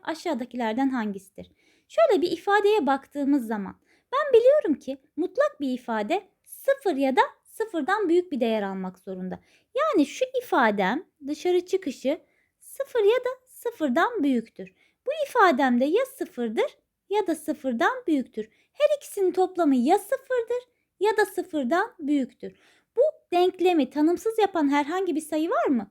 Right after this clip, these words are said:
Yok. O halde yani paydada değil, köklü ifade içerisinde değil ki düşüneyim hangisi,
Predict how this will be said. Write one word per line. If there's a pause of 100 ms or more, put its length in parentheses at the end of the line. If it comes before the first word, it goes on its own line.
(480)
Yok. (200)
O
halde
yani
paydada
değil,
köklü
ifade
içerisinde
değil
ki
düşüneyim
hangisi,